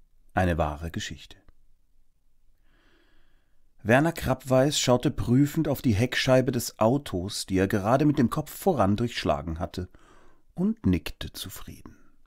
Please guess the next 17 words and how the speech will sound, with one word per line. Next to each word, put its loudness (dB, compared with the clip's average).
Sauber 0
zerschmettert -2
hatte 0
er 0
sie. -4
Das 0
war -8
das -6
Mindeste. -8
Das -4
Rennrad 2
lag -6
auf 0
der -2
Straße. -4
Erstaunlich -4
unbeschädigt. -6